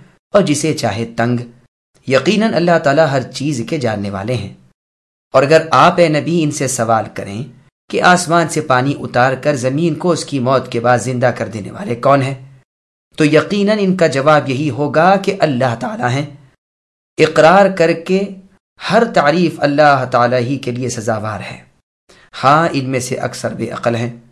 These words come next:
سامعین، اب ان آیتوں کی تفسیر سماعت کیجیے۔ رزق کی فراخی اور تنگی اللہ کے اختیار میں ہے۔ اللہ تعالیٰ ثابت کرتے ہیں کہ معبود برحق صرف وہی ہے۔ خود مشرکین بھی اس بات کے قائل ہیں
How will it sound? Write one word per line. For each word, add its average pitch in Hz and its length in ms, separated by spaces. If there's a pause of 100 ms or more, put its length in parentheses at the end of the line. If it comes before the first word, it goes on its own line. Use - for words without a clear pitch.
(680)
سامعین، 160 460
اب 202 120
ان 135 60
آیتوں 135 260
کی 147 120
تفسیر - 280
سماعت 117 360
کیجیے۔ 135 380 (680)
رزق 190 260 (100)
کی 240 160
فراخی 127 580
اور 165 80
تنگی 123 480
اللہ 165 360
کے 135 100
اختیار 113 400
میں 107 160
ہے۔ 98 100 (840)
اللہ 135 160
تعالیٰ 175 280
ثابت 160 380
کرتے 143 280
ہیں 170 180
کہ 175 120
معبود 131 380
برحق 123 360
صرف 113 240
وہی 113 200
ہے۔ 95 140 (600)
خود 175 220
مشرکین 160 560
بھی 165 180
اس 127 100
بات 123 280
کے 117 140
قائل 110 300
ہیں 131 140